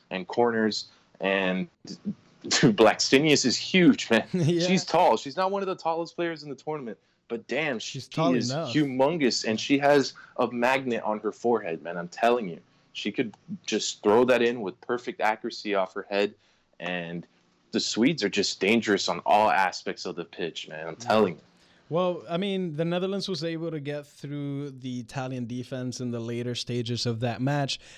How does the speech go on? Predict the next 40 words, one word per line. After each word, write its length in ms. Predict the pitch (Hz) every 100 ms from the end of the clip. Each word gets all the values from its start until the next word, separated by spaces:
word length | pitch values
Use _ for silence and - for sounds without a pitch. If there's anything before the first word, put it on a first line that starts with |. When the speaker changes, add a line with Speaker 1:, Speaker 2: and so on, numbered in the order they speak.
| -
Speaker 2:
and 300 | 147 - 147
we 80 | 160
Speaker 1:
Mm-hmm. 140 | 170
Speaker 2:
all 160 | 165 170
know 220 | 160 160
that 140 | 151
the 140 | 139 139
Italian 420 | 127 143 139 135
defense 500 | 131 127 139 131 -
<laughs> 20 |
was 160 | 151 139
a 60 |
pretty 340 | 120 - 143 131
good 180 | 131 127
one 220 | 123 120
in 100 | 120
this 200 | 120 -
tournament, 520 | - 135 131 127 113 _ _ _ -
um, 60 | 185
Speaker 1:
Yeah. 200 | 113 120
Speaker 2:
given 240 | 127 135 131
the 80 |
group 220 | 117 135 123
that 140 | 117
they 60 | 120
were 160 | 117 123
in 340 | 165 160 160 - - -
and 640 | 127 123 120 117 117 113 113
the 140 | 127
amount 240 | 123 123
of 80 | 120
goals 240 | 120 120 131
that 100 | 110
they 100 | 117
actually 320 | 117 - 120
conceded. 380 | 113 - 131 123
There 80 | 117
wasn't 300 | 120 117 117
that 160 | 107
many. 360 | 127 165 165